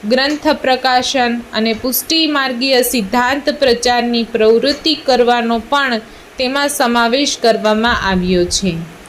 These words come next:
તેથી શ્રી વલ્લભાચાર્ય જન કલ્યાણ ટ્રસ્ટના માધ્યમથી આખો અમે પુષ્ટિ માર્ગીય સિદ્ધાંત શિબિરનું આયોજન કરી રહ્યા છીએ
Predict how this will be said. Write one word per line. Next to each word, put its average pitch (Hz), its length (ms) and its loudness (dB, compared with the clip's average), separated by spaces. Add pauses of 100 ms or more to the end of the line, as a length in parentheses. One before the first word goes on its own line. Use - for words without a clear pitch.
(500)
તેથી 330 340 2
શ્રી 320 260 0
વલ્લભાચાર્ય 277 1040 2
જન 262 360 0
કલ્યાણ 254 480 0
ટ્રસ્ટના 247 760 0
માધ્યમથી 240 1040 0 (360)
આખો 269 500 0
અમે 269 560 0 (180)
પુષ્ટિ 330 500 0
માર્ગીય 277 580 0
સિદ્ધાંત 262 680 -2 (100)
શિબિરનું 247 640 -2
આયોજન 214 500 2
કરી 208 300 2
રહ્યા 226 440 2
છીએ 277 480 -2